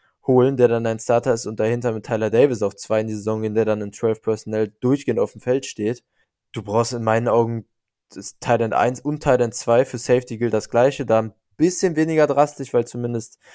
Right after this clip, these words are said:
also ich bin bei Savage mittlerweile auch sehr niedrig, aber zumindest hätte man da, falls Savage dann doch auf Safety bleibt und nicht in den Slot geht dauerhaft,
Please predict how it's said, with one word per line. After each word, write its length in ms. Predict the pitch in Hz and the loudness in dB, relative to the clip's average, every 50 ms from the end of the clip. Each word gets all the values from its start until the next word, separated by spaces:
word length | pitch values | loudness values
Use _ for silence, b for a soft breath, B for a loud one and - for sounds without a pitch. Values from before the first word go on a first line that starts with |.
| B B B B B | B B B B B
also 180 | 117 110 117 | -2 -2 -2
ich 80 | 120 - | -2 0
bin 140 | - 135 127 | 0 4 4
bei 80 | 123 | 4
Savage 340 | 113 - 135 123 123 113 - | 4 4 4 2 2 2 -2
mittlerweile 600 | 110 104 - 107 104 107 107 107 107 104 - - _ _ _ _ _ | -2 -2 0 2 2 2 2 2 0 0 -4 -8 _ _ _ _ _
auch 280 | - 113 123 127 123 - | 2 2 2 2 0 0
sehr 180 | - 113 113 | 0 0 0
niedrig, 380 | 113 120 120 110 113 110 95 - | 0 -2 -2 -2 -2 -2 -2 -2
aber 160 | 101 104 110 | -4 -4 -6
zumindest 460 | - - 117 117 113 117 107 - - | -6 -8 -10 -8 -8 -8 -8 -8 -8
hätte 200 | 117 110 - - | -8 -8 -8 -10
man 240 | 110 107 104 101 98 | -12 -12 -12 -10 -6
da, 380 | - 104 110 123 127 127 123 b b b b b b b b | -2 2 4 4 4 2 0 b b b b b b b b
falls 520 | _ - - - 131 131 135 135 - - - | _ -8 0 2 2 2 2 0 -4 -6 -2
Savage 300 | 135 123 120 117 110 - | 0 0 0 -2 -4 -6
dann 140 | 117 104 107 | -6 -2 2
doch 160 | 120 135 131 | 2 2 2
auf 160 | 123 110 104 | 2 -2 -4
Safety 360 | - - 113 110 107 - 120 104 | -2 -2 -2 -2 -2 -6 -10 -6
bleibt 360 | - 110 110 110 - - 101 | -2 0 0 0 -2 -6 -10
und 100 | 110 110 | -8 -8
nicht 160 | 120 135 139 | -6 -6 -6
in 120 | 131 113 | -6 -8
den 100 | 113 110 | -8 -8
Slot 320 | 107 - - 113 113 - _ | -10 -6 -4 -4 -4 -4 _
geht 180 | 120 110 110 | -8 -6 -2
dauerhaft, 540 | 113 110 113 113 110 110 113 110 107 - - | 0 2 2 2 2 2 0 -2 -4 -6 -12